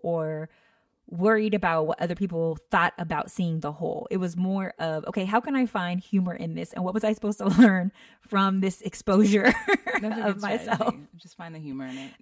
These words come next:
Speaker 1: <laughs> 'Cause that was the only way that I was not gonna scream. <laughs> Like, you don't understand. Till
Speaker 2: You
Speaker 1: this
Speaker 2: just
Speaker 1: day,
Speaker 2: have
Speaker 1: I'm
Speaker 2: to
Speaker 1: still
Speaker 2: laugh
Speaker 1: like,
Speaker 2: at yourself.
Speaker 1: "I can't believe I did that." But
Speaker 2: That's a pretty good strategy.
Speaker 1: um, okay, sorry, Shell. I
Speaker 2: So,
Speaker 1: went on a long
Speaker 2: yeah,
Speaker 1: tangent.
Speaker 2: yeah,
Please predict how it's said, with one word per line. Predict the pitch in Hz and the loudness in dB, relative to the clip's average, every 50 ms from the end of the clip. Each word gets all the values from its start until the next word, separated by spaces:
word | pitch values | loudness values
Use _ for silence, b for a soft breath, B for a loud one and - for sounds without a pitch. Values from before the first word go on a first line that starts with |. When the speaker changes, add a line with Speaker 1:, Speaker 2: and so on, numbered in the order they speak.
| _ | _
Speaker 1:
<laughs> | - 302 220 - - 349 392 - - 381 - | 0 0 0 0 0 0 0 -2 -2 -4 -4
'Cause | 349 320 - | -2 -2 2
that | - 269 277 | 2 2 2
was | 311 302 | 2 0
the | 285 - - 202 | -4 -4 -4 -2
only | 226 247 247 233 | -2 -2 0 0
way | 214 202 214 254 302 B B B B B B B | 0 0 0 -2 -2 B B B B B B B
that | 208 202 | -2 0
I | 202 214 | 2 2
was | 247 262 240 | 0 0 0
not | 214 196 185 180 170 170 - 180 | 0 0 0 0 -2 -2 -4 -4
gonna | 170 170 | -6 -6
scream. | 180 - - - 165 190 - - 233 - - | -8 -8 -10 -10 -10 -10 -12 -14 -10 2 4
<laughs> | 262 - - 330 359 - - | 4 4 4 2 0 2 6
Like, | 370 339 - - 302 - 339 - - - - - - _ - _ _ _ _ _ B B B B B B B B - | 6 6 6 6 4 4 4 2 0 -4 -6 -6 -6 _ -16 _ _ _ _ _ B B B B B B B B -10
you | 339 349 349 | -6 -4 -2
don't | 349 - - | -2 -2 -2
understand. | - 254 247 240 254 277 269 - 262 220 190 170 170 202 | -2 -2 0 0 0 -2 -2 -2 -2 -2 -2 -2 -2 -2
Till | 262 262 | -2 -2
Speaker 2:
You | 277 | -2
Speaker 1:
this | 269 240 | -2 0
Speaker 2:
just | |
Speaker 1:
day, | 240 226 | 2 2
Speaker 2:
have | 214 | 2
Speaker 1:
I'm | 214 | 0
Speaker 2:
to | 220 | 0
Speaker 1:
still | - - - | -4 -4 -6
Speaker 2:
laugh | - - | -6 -8
Speaker 1:
like, | - | -12
Speaker 2:
at | - | -10
yourself. | - 1077 1077 1077 1077 1077 - - | -4 -2 -2 0 0 -2 -4 -6
Speaker 1:
"I | - | -8
can't | - - - - 240 | -10 -10 -8 -8 -6
believe | 247 240 247 220 | -6 -6 -4 -4
I | 208 196 | -4 -4
did | 180 190 180 | -4 -4 -4
that." | 165 160 160 - - _ _ _ _ _ _ _ _ _ _ _ _ _ _ _ _ _ _ - - - | -6 -8 -8 -10 -14 _ _ _ _ _ _ _ _ _ _ _ _ _ _ _ _ _ _ -20 -18 -6
But | 190 220 202 170 | -2 -2 0 0
Speaker 2:
That's | - - | -2 -6
a | - | -8
pretty | 240 226 214 | -12 -14 -14
good | 190 170 175 | -14 -18 -20
strategy. | - - - 135 269 - 220 - - | -20 -20 -20 -20 -20 -20 -16 -4 0
Speaker 1:
um, | 214 214 202 196 185 175 165 170 180 - _ _ _ _ - | 0 2 2 2 0 -2 -4 -6 -8 -10 _ _ _ _ 4
okay, | 226 196 185 160 | 4 4 4 2
sorry, | - - 170 175 180 | 0 -2 -2 -2 -4
Shell. | - 185 175 - | -4 -4 -4 0
I | - - | 2 2
Speaker 2:
So, | 190 175 175 170 | 2 2 0 0
Speaker 1:
went | 196 180 175 | -2 -2 -2
on | 175 | -2
a | 214 | -4
long | 208 185 214 214 | -4 -4 -4 -2
Speaker 2:
yeah, | 240 196 | -2 0
Speaker 1:
tangent. | 220 214 214 208 202 285 247 | 0 0 0 4 4 4 4
Speaker 2:
yeah, | 202 - 320 | 6 4 2